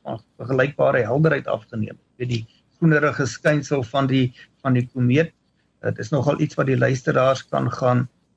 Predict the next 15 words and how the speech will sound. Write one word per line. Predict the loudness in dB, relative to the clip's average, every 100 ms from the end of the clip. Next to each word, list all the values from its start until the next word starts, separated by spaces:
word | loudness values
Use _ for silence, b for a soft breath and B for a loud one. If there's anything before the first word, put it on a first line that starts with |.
| -6
gaan | -4
opsoek | -2 -2 -2 -2 0
onder | 2 2 0 -4
Astronomy | -6 0 2 2 0
Picture | -4 -6 -4 -4
of | -4 _ _
the | -6
Day | 0 0 0
vir | -4 -2 -2 -2
negentien | -2 -2 -2 -4
Februarie, | -6 -2 0 2 2 2 2
dat | 0
hulle | -2 -4
so | -4 -2
'n | 0 0